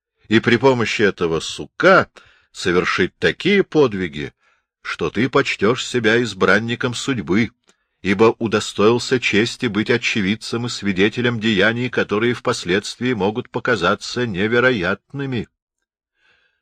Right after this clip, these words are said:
"Все в руках Божьих", заметил Санч. "Я верю всему, что говорит ваша милость. Только сядьте прямее, а то вы все как будто съезжаете на бок,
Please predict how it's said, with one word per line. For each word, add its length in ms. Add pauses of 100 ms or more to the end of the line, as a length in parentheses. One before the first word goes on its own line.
(480)
"Все 320
в 80
руках 400
Божьих", 640 (640)
заметил 480
Санч. 500 (680)
"Я 520
верю 400
всему, 400
что 240
говорит 420
ваша 340
милость. 520 (600)
Только 240
сядьте 520
прямее, 760 (840)
а 140
то 140
вы 120
все 280
как 200
будто 420
съезжаете 840
на 300
бок, 340